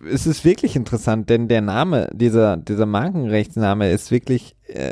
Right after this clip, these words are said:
extrem wichtig für so ein Franchise, ähm, weil man eben einfach, ähm, oder weil eben generell die amerikanischen Sportarten es eben geschafft haben, ihr Merchandise als Street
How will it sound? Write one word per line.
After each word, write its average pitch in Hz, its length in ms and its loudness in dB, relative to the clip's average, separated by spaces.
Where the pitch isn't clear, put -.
extrem - 500 0
wichtig 123 480 -2
für - 180 -2
so 98 80 0
ein 98 80 -2
Franchise, 107 720 -2
ähm, 107 500 2
weil 107 320 2
man 120 160 0
eben 104 320 -2
einfach, 107 560 -2
ähm, 101 300 -2
oder 104 220 2
weil 104 200 4
eben 107 220 -4
generell 107 320 2
die 117 100 2
amerikanischen 107 460 0
Sportarten 110 580 0
es 101 220 -2
eben 107 140 -4
geschafft 104 380 -2
haben, 98 280 0
ihr 143 180 4
Merchandise 98 880 0
als 90 380 -2
Street 135 600 0